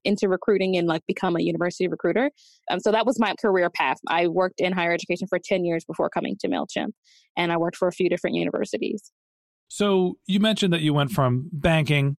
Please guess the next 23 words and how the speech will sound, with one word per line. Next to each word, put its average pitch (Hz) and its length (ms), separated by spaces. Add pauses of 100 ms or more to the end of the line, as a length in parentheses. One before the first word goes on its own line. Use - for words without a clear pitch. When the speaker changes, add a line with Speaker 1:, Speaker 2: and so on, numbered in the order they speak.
Speaker 2:
sounds 147 240
like 135 100
a 135 60
job 120 300
to 113 40
pay 135 200
the 117 100
bills, 107 340
something 151 300
that 147 160
is 143 180
very 151 300
important 156 500
and, 123 240
and 147 220
gives 151 320
Speaker 1:
Yeah. 156 60
Speaker 2:
you 151 260
valuable 131 720
work 127 260
experience, 127 580
but 147 140
you 131 380